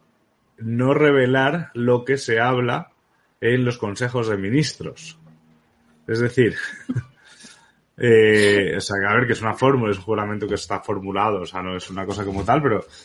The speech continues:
que parece ser que un ministro en España tiene que jurar no ser transparente con todo lo que se habla dentro del Consejo de Ministros, que seguramente nos interese a todos los españoles,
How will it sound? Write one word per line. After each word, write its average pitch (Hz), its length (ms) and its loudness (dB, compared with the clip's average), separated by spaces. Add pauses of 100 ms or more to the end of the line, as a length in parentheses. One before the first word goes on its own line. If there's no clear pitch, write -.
(160)
que 107 80 -2
parece 104 300 -2
ser 123 160 -8
que 131 100 2
un 127 140 2
ministro 123 340 -4
en 127 60 0
España 127 320 -2
tiene 123 160 0
que 127 80 -2
jurar 131 420 0 (320)
no 123 120 -2
ser 135 160 2
transparente 139 720 4
con 110 200 0
todo 120 120 0
lo 123 120 0
que 120 80 -12
se - 140 -4
habla 123 360 2
dentro 107 420 0
del 117 160 4
Consejo 113 400 -2
de 110 60 -2
Ministros, 127 320 -2
que 101 80 -12
seguramente 107 380 -2
nos 95 160 -6
interese 95 360 -4
a 92 100 -6
todos 107 160 -2
los 113 100 -2
españoles, 127 540 -2